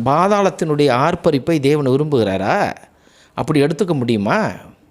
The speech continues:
எடுத்துக்க முடியாதுல்ல. அப்ப இந்த இடத்துல நம்ம சிந்தனை பண்ணி பார்க்கணும். ஏசேக்கியேல் தீர்க்கதரிசன புஸ்தகம்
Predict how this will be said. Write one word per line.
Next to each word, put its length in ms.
எடுத்துக்க 380
முடியாதுல்ல. 640
அப்ப 300
இந்த 220
இடத்துல 280
நம்ம 220
சிந்தனை 460
பண்ணி 240
பார்க்கணும். 500
ஏசேக்கியேல் 920
தீர்க்கதரிசன 460
புஸ்தகம் 800